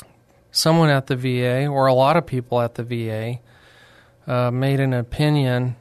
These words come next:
at the beginning of this rulemaking that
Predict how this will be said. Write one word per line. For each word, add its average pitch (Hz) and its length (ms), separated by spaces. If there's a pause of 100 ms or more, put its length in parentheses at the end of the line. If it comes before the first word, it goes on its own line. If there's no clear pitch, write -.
(120)
at 127 200
the 120 60
beginning 127 460
of 120 120
this 120 320
rulemaking 123 880 (680)
that 127 480